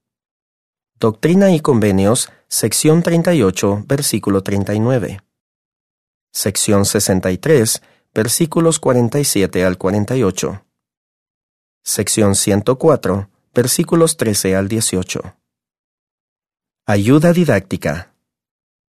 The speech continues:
Los análisis de grupos pequeños brindan a un gran número de personas la oportunidad de participar en una lección.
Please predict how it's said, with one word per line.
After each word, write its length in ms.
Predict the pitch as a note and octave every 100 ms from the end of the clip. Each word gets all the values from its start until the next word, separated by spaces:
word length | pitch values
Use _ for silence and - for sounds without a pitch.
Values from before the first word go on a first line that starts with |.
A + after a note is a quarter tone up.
| _ _ _
Los 220 | G#2+ A#2+ -
análisis 680 | E3+ F#3 F#3+ F3+ F3+ E3
de 120 | B2+
grupos 420 | A#2+ A#2 G2+ G2+ -
pequeños 560 | A2+ D3+ D3+ D3+ C3
brindan 540 | C3+ C#3 C#3 C3+ C3+ -
a 140 | A2+
un 160 | A#2+ A#2+
gran 260 | A#2 D#3+
número 300 | F3+ F#3 E3+
de 100 | D3+
personas 600 | C3+ B2+ - E3 A2+ G2+ G#2
la 140 | G#2
oportunidad 840 | G2+ G#2 G2+ - G#2 G2+ G#2 A#2+
de 100 | D3+
participar 720 | D3+ D3 - D3 D#3 G2 G2
en 80 | G2
una 200 | G2 F#2+
lección. 580 | G2 - - C#3+ F2